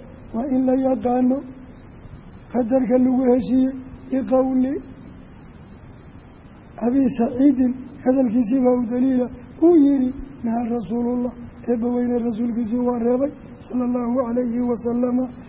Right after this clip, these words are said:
can istijaari lajiiri, kii la ijaaro qaatay, ijaaro qaadashadiisa, xataa yubayan, ilaa loo caddeeyo, lahu ajiirka, ajru, ijaarka la siin ilaa loo caddeeyo."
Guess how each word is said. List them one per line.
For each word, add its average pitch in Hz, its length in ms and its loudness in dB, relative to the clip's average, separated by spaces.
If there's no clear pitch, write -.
can 247 220 -2
istijaari 247 680 4
lajiiri, 247 800 6
kii 302 180 4
la 262 140 4
ijaaro 240 460 0
qaatay, 233 420 -2
ijaaro 240 380 0
qaadashadiisa, 240 760 0
xataa - 480 -4
yubayan, 240 760 0
ilaa 240 220 4
loo 247 240 4
caddeeyo, 247 360 -2
lahu 254 300 0
ajiirka, 233 460 0
ajru, 240 540 0
ijaarka 254 480 4
la 247 140 0
siin 254 220 -6
ilaa 240 180 0
loo 247 220 0
caddeeyo." 247 420 0